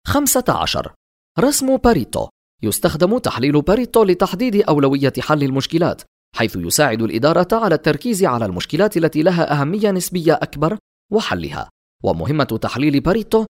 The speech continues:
هو إظهار الأسباب الأكثر تكرارًا لأجل لفت نظر الإدارة إليها، ثم الأسباب الأقل فالأقل تكرارًا. ستة عشر، تحليل مجالات القوى. واحد، ارسم مخططًا. اثنان،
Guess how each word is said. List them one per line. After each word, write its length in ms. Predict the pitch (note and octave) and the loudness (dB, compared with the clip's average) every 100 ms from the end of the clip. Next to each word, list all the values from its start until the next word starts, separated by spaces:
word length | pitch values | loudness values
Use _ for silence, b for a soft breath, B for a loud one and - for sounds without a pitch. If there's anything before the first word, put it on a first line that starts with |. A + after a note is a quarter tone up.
| _ | _
هو 120 | F#3 F#3+ | 2 4
إظهار 400 | E3+ F#3 B3+ A#3+ | 2 2 2 2
الأسباب 420 | G3 - G3+ F3+ | 0 2 2 2
الأكثر 440 | E3+ F#3 - F3 | 0 -4 -2 -2
تكرارًا 580 | E3 D#3+ F3+ F#3+ C#3+ D#3 - - | 0 -2 0 2 2 -4 -8 -2
لأجل 420 | C3+ G3 D#3+ F3 | 2 2 4 2
لفت 220 | A3+ A#3+ | 2 0
نظر 300 | A3 G3 E3+ | 0 2 4
الإدارة 460 | E3+ D#3+ C#3 E3 D3+ C#3+ | 2 2 2 2 2 0
إليها، 480 | C3+ C#3 A#2+ B2+ F3+ _ _ | 0 0 2 -2 -4 _ _
ثم 220 | - C4 | -2 2
الأسباب 480 | A3+ - - F3 E3 | 2 2 2 2 4
الأقل 500 | D#3 - F3+ D#3+ D#3 | 2 0 2 4 4
فالأقل 560 | D3 C3+ - C#3 C3 C3 | 4 0 -2 0 0 0
تكرارًا. 580 | - - C2+ C2+ B1 - _ _ _ _ | -4 -6 -6 -8 -10 -18 _ _ _ _
ستة 460 | - D#4 - A#3+ A#2+ | -6 -2 0 2 2
عشر، 380 | F2 - - - _ _ _ | 0 -2 -6 -12 _ _ _
تحليل 340 | - G3+ D4 | -2 0 0
مجالات 600 | C4 A#3+ D#3 D3 D3+ E3+ F#3+ | 2 2 2 2 2 2 0
القوى. 420 | F3 A#2+ D#2+ B1+ - _ _ _ | 0 -4 -4 -8 -14 _ _ _
واحد، 380 | G#2 A2 G#3 A3 - _ _ - | 0 0 0 -4 -10 _ _ 0
ارسم 360 | C#4+ - B3+ | 2 0 0
مخططًا. 640 | A#3+ G#3 B2+ - D2+ C2+ - _ _ _ _ - | 0 0 -4 -6 -8 -10 -12 _ _ _ _ -6
اثنان، 440 | G#2+ C3 D#3 G#3+ | -4 0 0 0